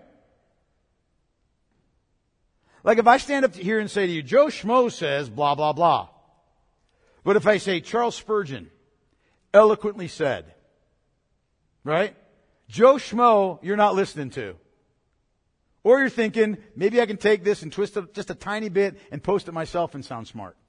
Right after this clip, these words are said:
right? But if I say Charles Spurgeon, you're like, "Oh, okay, well, yeah, this is gonna be important," right?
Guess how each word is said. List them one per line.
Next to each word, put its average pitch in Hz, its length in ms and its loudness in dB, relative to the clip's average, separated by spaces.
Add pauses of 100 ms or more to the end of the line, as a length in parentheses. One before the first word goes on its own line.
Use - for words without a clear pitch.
right? 175 220 -2 (1700)
But 160 80 -8
if 139 80 -8
I 240 80 -2
say 262 140 -12
Charles 233 340 -2
Spurgeon, 220 420 -2
you're 180 120 -6
like, 160 240 -2 (440)
"Oh, 214 180 -10 (100)
okay, 107 320 -14
well, 104 180 -14 (240)
yeah, 101 160 -14
this 104 220 -20
is 117 60 -20
gonna 120 140 -14
be 117 80 -16
important," 92 400 -20 (380)
right? 156 240 -6